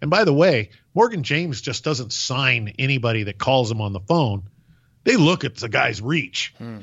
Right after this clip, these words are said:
Speaker 1: <laughs> and they say, "Shit, this guy can really get it out there." You know, 'cause I got the book today
Speaker 2: Hmm.
Speaker 1: and, and there's a pretty good ad for Morgan James in there too,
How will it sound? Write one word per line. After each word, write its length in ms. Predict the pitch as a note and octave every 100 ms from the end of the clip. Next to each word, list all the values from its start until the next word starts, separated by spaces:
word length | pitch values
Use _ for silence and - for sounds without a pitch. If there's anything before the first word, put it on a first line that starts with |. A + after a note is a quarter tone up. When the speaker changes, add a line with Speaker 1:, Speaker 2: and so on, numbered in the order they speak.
| -
Speaker 1:
<laughs> 180 | B3 -
and 140 | D4 -
they 120 | D4
say, 440 | - - - F3 - - - -
"Shit, 240 | - C#3
this 160 | C#3+ D3+
guy 160 | C#3 A#2
can 160 | A#2
really 260 | A2+ B2 A2+
get 160 | A2+
it 100 | G2
out 260 | G#2+ C#3 -
there." 240 | A#2 - - _ _ _ -
You 80 |
know, 100 | A2 A2
'cause 160 | A#2+
I 120 | D3+
got 300 | F#3+ E3 G3+
the 60 | A#2
book 260 | G#2+ G2+ -
today 340 | - - - _ -
Speaker 2:
Hmm. 220 | A#2+ A2+ - _
Speaker 1:
and, 460 | B2+ B2 A#2+ A#2 A2+ _ -
and 420 | C#3 B2 - G2
there's 320 | A2+ C3 D3+ D#3
a 40 |
pretty 260 | D3+ F3+ E3+
good 180 | F#3
ad 300 | F3+ G3 F#3+ D3+
for 80 | F3+
Morgan 320 | G3 F#3+ F#3+
James 320 | G#3+ A#3+ C3
in 100 | A2
there 160 | G2 G2
too, 340 | F#3 G3 -